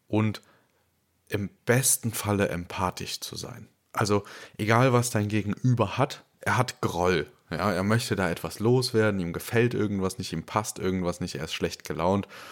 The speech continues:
und, ähm, möchte dir das ganz deutlich zeigen.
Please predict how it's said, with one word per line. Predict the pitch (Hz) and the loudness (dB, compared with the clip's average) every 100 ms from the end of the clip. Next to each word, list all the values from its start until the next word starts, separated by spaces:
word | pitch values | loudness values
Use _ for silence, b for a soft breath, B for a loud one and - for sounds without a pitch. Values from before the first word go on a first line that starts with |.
| B B B B - | B B B B -4
und, | 98 98 95 - B B _ - | 0 2 0 -6 B B _ -6
ähm, | 92 90 90 b - | -4 -2 -6 b -4
möchte | 90 90 95 | -2 -2 -4
dir | 87 82 | -2 -2
das | 82 - - b b | -2 -6 -14 b b
ganz | 78 98 - | -2 0 -2
deutlich | 78 85 - 87 - | 0 -2 -2 -6 -6
zeigen. | - 82 82 - | -2 0 -2 -4